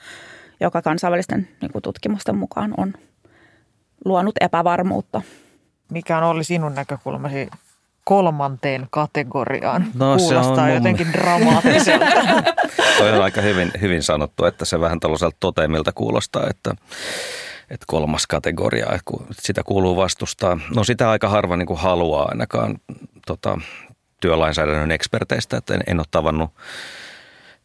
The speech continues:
Speaker 3: tavannut kovin montaa, jonka mielestä se olisi erityisen toimiva ratkaisu Suomeen,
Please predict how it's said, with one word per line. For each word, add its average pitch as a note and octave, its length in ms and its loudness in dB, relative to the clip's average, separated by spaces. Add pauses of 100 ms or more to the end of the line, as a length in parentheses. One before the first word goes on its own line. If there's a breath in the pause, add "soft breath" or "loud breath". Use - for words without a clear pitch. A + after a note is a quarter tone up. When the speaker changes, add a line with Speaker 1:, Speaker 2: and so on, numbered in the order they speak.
Speaker 3:
tavannut A2 320 2
kovin G2 240 2
montaa, F2+ 300 2
jonka E2+ 180 0
mielestä E2+ 360 -2
se F2+ 100 -2
olisi E2+ 160 0
erityisen D#2+ 360 -2
toimiva E2 380 0
ratkaisu D#2+ 480 -4
Suomeen, D#2 640 0